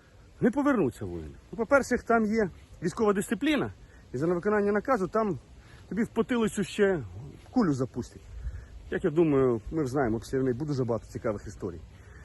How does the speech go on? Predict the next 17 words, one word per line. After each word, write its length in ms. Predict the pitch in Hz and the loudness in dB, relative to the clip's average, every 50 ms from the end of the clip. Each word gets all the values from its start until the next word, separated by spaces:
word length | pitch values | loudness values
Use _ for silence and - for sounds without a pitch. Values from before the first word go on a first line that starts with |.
| - - - | -14 -6 -2
Уже 180 | 190 175 220 | 4 4 4
зараз 360 | 175 147 170 151 135 127 - 131 | 6 6 6 4 4 2 0 -2
військові 340 | 131 - - 170 147 123 | -4 -2 0 0 0 0
говорять 400 | 127 127 170 214 254 226 185 127 | 0 -2 0 0 0 0 0 0
про 140 | - 139 123 | -2 -6 -6
те, 160 | - - 131 | -2 -2 -4
що 140 | - - 117 | -4 -4 -6
дають 240 | 104 123 127 113 - - - - - - - - | -4 -2 -2 -2 -4 -8 -16 -20 -20 -16 -8 -8
накази, 480 | 139 143 - 240 247 196 151 180 147 - - - - - - - - - - - - - - - - - - - - - - - - - | -6 -2 0 2 2 2 0 -2 -6 -6 -12 -20 -20 -20 -20 -20 -20 -20 -20 -20 -20 -20 -20 -20 -20 -20 -20 -20 -18 -20 -20 -14 -6 -4
такі, 220 | 160 139 - 170 | -4 -4 -2 -2
які 320 | 170 147 127 - 156 143 131 | -2 -2 -2 -2 -2 0 2
неможливо 400 | 147 156 156 131 151 151 143 135 | 2 2 2 2 4 2 4 4
викинути, 440 | 143 143 - 127 117 110 - - | 2 0 0 0 -2 -2 -4 -8
фактично 460 | 101 - - 123 - - 135 - 131 117 | -14 -12 -12 -12 -10 -8 -6 -4 -4 -4
кидають 360 | - 123 131 123 113 110 - | -2 0 0 0 0 0 -2
на 80 | 117 | -4
м'ясо. 320 | 107 107 104 92 - - | -4 -4 -4 -6 -8 -14